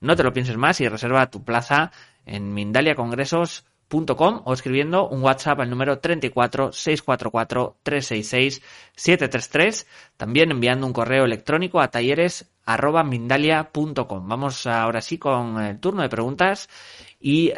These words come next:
desde YouTube nos pregunta Eli. Hace tiempo que en las noches siento un zumbido, una vibración diferente, se siente bonita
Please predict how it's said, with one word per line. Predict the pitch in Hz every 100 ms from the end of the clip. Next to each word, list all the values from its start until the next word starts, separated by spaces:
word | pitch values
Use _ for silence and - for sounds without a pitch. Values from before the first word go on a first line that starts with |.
| 127
desde | 123 147 160 147
YouTube | 117 - 151
nos | 120 120
pregunta | 120 127 151 - -
Eli. | 208 160 104 - _ - - - -
Hace | - 185
tiempo | 233 233 233
que | 208
en | 147
las | 135
noches | 156 156 190 -
siento | - 143 147 156 160 -
un | 135 135 135
zumbido, | 120 123 202 - - _
una | 120 123 127
vibración | 120 117 113 - 156
diferente, | 135 127 120 143 131
se | 123 120
siente | 175 190 196 175
bonita | - 117 120 190 180 104 -